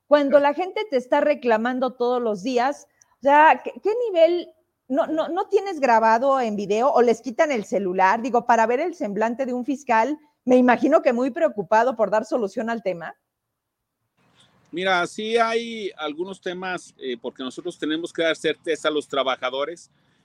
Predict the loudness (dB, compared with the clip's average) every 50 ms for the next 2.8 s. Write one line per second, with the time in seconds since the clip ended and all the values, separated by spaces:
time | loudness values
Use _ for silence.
0 | _ _ _ -10 -6 -6 -4 -4 -4 -4 -4 -4 -4 -6 -8 -10 -10 -10 -10 -8
1 | -8 -6 -4 -4 -4 -4 -4 -4 -4 -6 -6 -8 -10 -10 -8 -10 -8 -6 -8 -8
2 | -8 -10 -8 -8 -6 -6 -6 -6 -6 -8 -10 -12 -16 -20 _